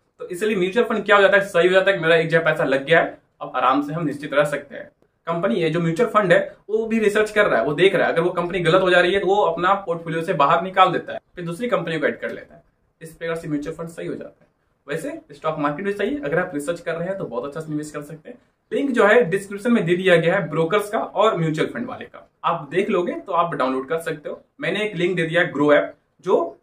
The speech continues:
आपका बहुत ही समय बचाएगा और आसानी से आपको सिखा देगा कैसे आपको ट्रेडिंग करना है।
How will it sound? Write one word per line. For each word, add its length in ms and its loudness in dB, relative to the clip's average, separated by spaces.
आपका 280 -2
बहुत 420 2
ही 280 -2
समय 140 0
बचाएगा 420 8
और 200 0
आसानी 300 2
से 100 -4
आपको 140 -6
सिखा 280 0
देगा 200 2
कैसे 280 -2
आपको 200 -2
ट्रेडिंग 340 -2
करना 200 -6
है। 120 -18